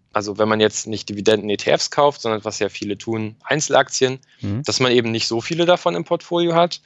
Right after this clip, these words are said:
Speaker 1: Also, ähm, wenn ich mich mal so umschaue, viele ähm, Einzelaktieninvestoren haben ja mal so zwanzig, dreißig, vierzig, fünfzig Werte im Portfolio. Und wenn da natürlich mal ein paar pleite gehen, dann macht sich das natürlich auch schon bemerkbar.
Speaker 2: Mhm.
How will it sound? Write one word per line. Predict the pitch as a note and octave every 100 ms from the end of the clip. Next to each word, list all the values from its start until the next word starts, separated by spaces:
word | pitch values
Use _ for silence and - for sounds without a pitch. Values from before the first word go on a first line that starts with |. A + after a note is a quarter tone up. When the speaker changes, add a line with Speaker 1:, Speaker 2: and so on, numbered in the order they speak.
| - _ _ _ _ -
Speaker 1:
Also, | A2 A#2 A2+ A2+
ähm, | A2+ A2 G#2+ G#2 _ _ -
wenn | A2
ich | B2+
mich | A#2
mal | B2
so | A2+
umschaue, | A2+ - A#2 A#2+
viele | A2+ A2+ A2+ G#2+ _ _ -
ähm, | A2 G#2 -
Einzelaktieninvestoren | A#2 B2+ A#2+ B2 - A#2 A#2 - A#2 A2 A2+
haben | G#2+
ja | G#2+
mal | G#2 G2+
so | G2
zwanzig, | - G2+ G#2+ G#2+ A2 A2 -
dreißig, | - G2+ G2+ G#2 -
vierzig, | A2+ - -
fünfzig | A#2+ A#2 - -
Werte | B2+ D#3+ E3
im | D#3
Portfolio. | - C#3+ C#3+ C#3+ C3+ C3 -
Und | A#2+
wenn | A2+ A2+
da | B2
natürlich | C3+ A#2 B2 A#2
mal | A2+ G#2+
ein |
paar | G#2 G2+
pleite | - E3+ F#3+
gehen, | A#2+ G#2 C3 C#3
dann | G#2
macht | F#2+
sich | - B2
das | C3+
natürlich | D3 - C#3+
auch | D3
schon | - D#3
bemerkbar. | D3 G#2 F#2 E2 E2
Speaker 2:
Mhm. | G#2+ G2 A2+